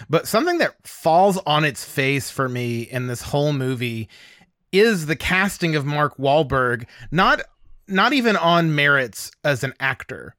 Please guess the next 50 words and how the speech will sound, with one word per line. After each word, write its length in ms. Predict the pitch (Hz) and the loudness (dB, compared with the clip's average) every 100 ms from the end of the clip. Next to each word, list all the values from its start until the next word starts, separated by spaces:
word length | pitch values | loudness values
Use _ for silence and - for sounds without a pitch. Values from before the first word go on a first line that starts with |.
| - | -8
You 120 | 131 | -2
know, 160 | 143 139 | 0 0
like, 140 | 147 | -2
we 120 | 135 | -4
can 140 | 139 151 | -4 -2
set 220 | - 214 | 2 2
aside 420 | 196 - 165 156 | 2 2 2 2
the 80 | 135 | -2
fact 300 | - 143 - | 0 0 0
that, 160 | 135 127 160 | -4 -6 -8
you 120 | 147 | -4
know, 100 | 131 | -2
Mark 280 | 123 143 - | 0 0 2
Wahlberg 440 | 143 127 131 117 | 0 2 0 -2
may 140 | 127 123 | -2 0
or 80 | |
may 100 | 120 | 0
not 160 | 117 113 | -2 -4
be 140 | 110 | -4
a 20 | 104 | -4
great 220 | 107 101 | -6 -8
actor. 240 | 95 110 | -12 -6
Who 100 | 117 | -4
knows? 240 | 131 80 - - - - | -4 -6 -18 -20 -16 -2
But 240 | 170 160 - - | -2 -2 -8 -4
casting 500 | 196 226 262 247 208 | 0 0 0 -2 0
him 200 | 196 175 | 2 0
in 100 | 156 | -2
this 200 | 139 139 | -4 -2
role 360 | 139 139 135 | 0 0 0
and 180 | 151 143 | -2 -2
then 240 | 139 131 | -2 -2
writing 480 | 127 147 190 185 156 | 0 2 4 2 0
Sully 640 | 135 156 143 139 135 131 120 | 0 0 2 2 2 0 0
as 240 | 160 175 160 | 2 2 0
an 100 | 160 - | -4 0
older 360 | 160 160 151 | 0 2 2
character, 760 | 135 - 180 190 - 147 127 127 _ _ | 0 0 2 2 2 0 0 -2 _ _
it 100 | 165 | -4
just 260 | 185 311 - 143 | 0 0 -2 -4
is 200 | 175 151 | -2 -2
weird. 760 | 131 113 107 151 190 120 95 82 - - - | -2 -6 -2 0 2 0 -4 -14 -20 -20 -6
The 160 | 156 | -6
scenes 380 | - 202 214 196 | -2 0 2 2
about 260 | 185 180 147 | 2 2 2
him 240 | 170 180 | 0 2
being 240 | 175 175 | 2 2
an 80 | 160 | 0
old 300 | 147 156 143 | 0 0 0
man, 460 | 135 139 160 170 | 0 2 2 2